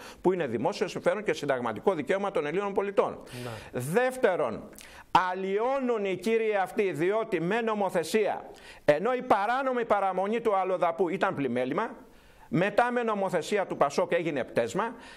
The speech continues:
Speaker 1: και μετά με νομοθεσία Νέας Δημοκρατίας εξαφανίστηκε και το πτέσμα.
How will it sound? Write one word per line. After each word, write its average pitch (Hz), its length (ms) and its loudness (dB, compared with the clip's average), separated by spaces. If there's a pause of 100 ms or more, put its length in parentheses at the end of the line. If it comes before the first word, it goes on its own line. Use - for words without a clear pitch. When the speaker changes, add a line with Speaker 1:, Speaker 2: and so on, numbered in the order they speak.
(200)
Speaker 1:
και 214 160 4
μετά 214 360 0
με 240 100 0
νομοθεσία 185 560 0
Νέας 196 240 0
Δημοκρατίας 165 720 0
εξαφανίστηκε 202 800 0
και 208 140 -2
το 190 140 -2
πτέσμα. - 460 -2